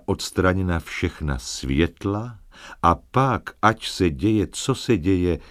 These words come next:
nikdo se nesmí smát." Sluhové odnesli světla a síň se ponořila do tmy, ale nenadlouho. Před žasnoucí společností vyrostl bílý matný oblak.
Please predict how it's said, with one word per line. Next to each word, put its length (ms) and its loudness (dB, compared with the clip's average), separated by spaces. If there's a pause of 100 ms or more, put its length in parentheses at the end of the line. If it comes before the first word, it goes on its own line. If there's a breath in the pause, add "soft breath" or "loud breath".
(220 loud breath)
nikdo 600 4
se 240 0
nesmí 520 -2
smát." 640 -4 (1000 soft breath)
Sluhové 640 2
odnesli 480 -8
světla 680 -8 (140)
a 80 -6
síň 720 -6
se 200 -4
ponořila 520 -2
do 120 -8
tmy, 340 -16 (400 soft breath)
ale 300 2
nenadlouho. 800 -8 (920 loud breath)
Před 200 4
žasnoucí 640 2
společností 1040 0 (160 loud breath)
vyrostl 600 4
bílý 800 0
matný 640 -2 (140)
oblak. 500 -4